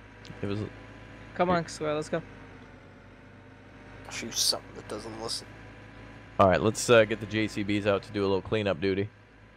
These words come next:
Speaker 1: Montessori, I think we're good on compression now, because otherwise we're gonna make messes on the edges. Let's just make it look pretty. Doesn't have
Speaker 3: What's
Speaker 1: to be pretty. Doesn't have to be up to F A A standards. It has to
Speaker 3: Well,
Speaker 1: be up
Speaker 3: what's
Speaker 1: to
Speaker 3: the
Speaker 1: our standards.
Speaker 3: compression ratio on this engine to my car right now?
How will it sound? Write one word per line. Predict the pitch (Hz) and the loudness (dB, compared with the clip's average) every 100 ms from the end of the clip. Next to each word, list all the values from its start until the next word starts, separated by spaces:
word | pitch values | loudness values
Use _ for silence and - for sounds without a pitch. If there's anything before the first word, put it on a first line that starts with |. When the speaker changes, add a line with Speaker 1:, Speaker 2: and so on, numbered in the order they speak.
| - | -4
Speaker 1:
Montessori, | - 135 135 143 | 4 6 6 4
I | 139 | 4
think | 160 | 2
we're | 135 | 0
good | 123 127 | 2 2
on | 113 | 0
compression | 113 101 127 - 104 | -4 2 2 2 -2
now, | 90 92 113 | -2 -2 -4
because | 110 107 101 | -6 -2 0
otherwise | 101 98 95 | 2 4 2
we're | 98 | 0
gonna | 98 | 0
make | 92 92 - | 0 -2 -4
messes | - 101 98 98 | 0 0 0 -2
on | 90 | 2
the | 90 | 2
edges. | 95 95 | 2 2
Let's | 135 190 | 0 2
just | 170 | 4
make | 175 | 4
it | 147 | 4
look | 127 - | 0 0
pretty. | 101 78 101 | -2 -4 -4
Doesn't | 117 131 | -4 0
have | 127 123 | 0 0
Speaker 3:
What's | 104 | -2
Speaker 1:
to | |
be | 104 | -2
pretty. | - 78 90 - | -2 -4 -6 -4
Doesn't | 117 135 | 0 0
have | 135 | 0
to | |
be | 127 127 | 2 2
up | - | 4
to | 92 | 2
F | - | 2
A | 113 107 | 4 4
A | 104 | 2
standards. | - 90 82 101 | 0 -2 -2 -4
It | 117 | -2
has | 123 | 4
to | |
Speaker 3:
Well, | 131 | 6
Speaker 1:
be | |
up | - | 6
Speaker 3:
what's | - | 6
Speaker 1:
to | |
Speaker 3:
the | 139 | 4
Speaker 1:
our | |
standards. | 139 107 | 4 2
Speaker 3:
compression | 127 123 113 | 2 2 0
ratio | 104 110 - 98 | -2 -2 -4 -4
on | 98 | -4
this | 92 - | -2 -2
engine | 107 95 - - | -2 -4 -8 -6
to | |
my | 90 76 | -6 -6
car | - 107 104 - | -2 -2 -2 -4
right | - | -8
now? | - | -10